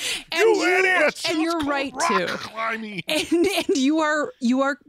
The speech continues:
Speaker 1: you are right to. He said something about a Flowmaster. He stated a lot of facts about the car that I immediately was like,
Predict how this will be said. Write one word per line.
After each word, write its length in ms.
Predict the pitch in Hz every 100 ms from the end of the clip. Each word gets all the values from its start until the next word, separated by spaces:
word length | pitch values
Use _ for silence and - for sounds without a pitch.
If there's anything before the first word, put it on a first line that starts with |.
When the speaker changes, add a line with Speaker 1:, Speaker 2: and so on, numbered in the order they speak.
| 247
Speaker 1:
you 160 | 240 262
are 120 | 294
right 280 | 233 208 196
to. 340 | - 185 - -
He 100 | -
said 240 | 240 262 240
something 340 | 240 240 294
about 220 | 302 320
a 40 | 359
Flowmaster. 1160 | - 277 269 262 254 240 - - 226 220 214 220 - - - -
He 360 | - 277 262 269 _ -
stated 480 | - - 277 277 262
a 60 |
lot 260 | 226 226 240
of 80 | -
facts 300 | 226 254 262
about 240 | 208 208
the 80 | 202
car 440 | - 196 185 185
that 300 | 185 202 202 -
I 200 | 220 226
immediately 480 | 226 208 208 202 196
was 140 | 180
like, 220 | 185 170